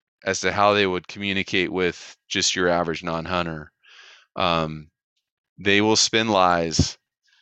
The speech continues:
They will spin the rhetoric. They will s-, spin stories. Um, and if we are not out there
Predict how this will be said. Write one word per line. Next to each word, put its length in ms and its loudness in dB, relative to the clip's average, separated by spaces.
They 140 0
will 140 0
spin 340 -2
the 100 -2
rhetoric. 600 0
They 160 -2
will 120 2
s-, 200 -2
spin 440 -2
stories. 800 0
Um, 520 0
and 560 -2
if 240 0
we 400 4
are 160 4
not 320 0
out 320 0
there 500 -2